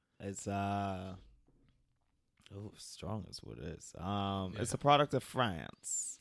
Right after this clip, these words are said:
Speaker 2: Oh, so it's
Speaker 1: La
Speaker 2: Claude.
Speaker 1: France.
Speaker 2: It's Claude.
Speaker 1: Vive la France.
Speaker 2: You said Cloud, so it's Claude.
Speaker 1: I say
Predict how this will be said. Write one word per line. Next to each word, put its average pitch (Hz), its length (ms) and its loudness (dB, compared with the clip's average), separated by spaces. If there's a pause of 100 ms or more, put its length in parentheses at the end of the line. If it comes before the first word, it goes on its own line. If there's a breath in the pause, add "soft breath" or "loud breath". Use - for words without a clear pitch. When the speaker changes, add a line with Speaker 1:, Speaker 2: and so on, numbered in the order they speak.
Speaker 2:
Oh, 104 200 0
so 107 200 -4
it's 98 140 -4
Speaker 1:
La 127 200 10
Speaker 2:
Claude. 107 60 4
Speaker 1:
France. 131 500 8 (100)
Speaker 2:
It's 107 80 -6
Claude. 110 360 4
Speaker 1:
Vive 131 240 12 (140)
la 175 160 12
France. 139 600 8 (160)
Speaker 2:
You 120 140 4
said 117 300 6
Cloud, 120 380 4
so 104 160 2
it's 95 120 0
Claude. 98 520 0 (440)
Speaker 1:
I 104 60 -6
say 90 380 -6